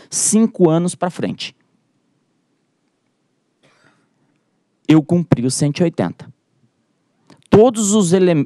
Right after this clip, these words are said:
todos os fatos que ocorreram antes da treze trezentos e sessenta têm cinco anos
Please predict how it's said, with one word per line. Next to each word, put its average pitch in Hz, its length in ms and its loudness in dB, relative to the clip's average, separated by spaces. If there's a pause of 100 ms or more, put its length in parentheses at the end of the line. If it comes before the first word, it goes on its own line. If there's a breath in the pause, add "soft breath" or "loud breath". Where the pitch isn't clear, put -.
(140)
todos 185 360 4
os - 180 -2
fatos 139 420 -2
que - 120 0
ocorreram 131 520 2
antes 180 200 -2
da 139 120 0
treze 123 320 -4
trezentos 135 300 -4
e - 40 -8
sessenta 170 440 -2
têm 196 260 -2 (120)
cinco 247 680 0
anos 160 460 0